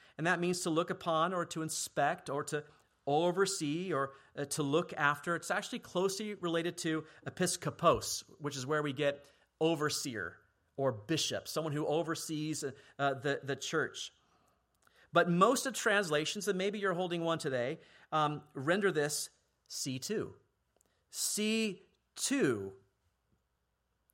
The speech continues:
anyone," right? That's what it says. So we're going with C two today for my outline because it falls in with the S's that I'm using. All right, but we're to act as overseers for one another.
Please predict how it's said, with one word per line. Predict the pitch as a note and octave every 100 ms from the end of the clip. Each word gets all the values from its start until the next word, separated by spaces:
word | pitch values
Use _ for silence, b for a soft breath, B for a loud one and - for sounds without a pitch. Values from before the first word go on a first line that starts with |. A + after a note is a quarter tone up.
| -
anyone," | C3 B2 A2+ G2+ F#2+ _ _ _ -
right? | A#2+ D3+ -
That's | D3+ F3
what | D3
it | A#2
says. | C#3 A2+
So | - G3+ D#3+ F3 B B B
we're | F3+
going | G3 G3
with | F3+
C | - F3+
two | E3+ A3
today | D#3 B2 B2
for | C#3+
my | C#3 C#3+
outline | D3+ B2 G2+ G#2
because | G#2 A2
it | -
falls | C3+ B2+ A#2+
in | B2+
with | A2+ G#2+
the | A2+
S's | A#2 - G2
that | G2+
I'm | G2 G2+
using. | F#2+ F#2+ - B B B
All | D3
right, | D#3+ F#3 -
but | - -
we're | B3 C#4
to | C#4 B3+ A#3+ A#3+ -
act | B2 G3+ A#3+ - A#3
as | G3+ G#3 G3 -
overseers | G#3 A3 A3+ G#3+ - E3+ D3 D3+ D#3+ -
for | G3 F#3
one | D#3 C#3+ C#3+ D3 - _ -
another. | D3+ D#3 D3+ A#2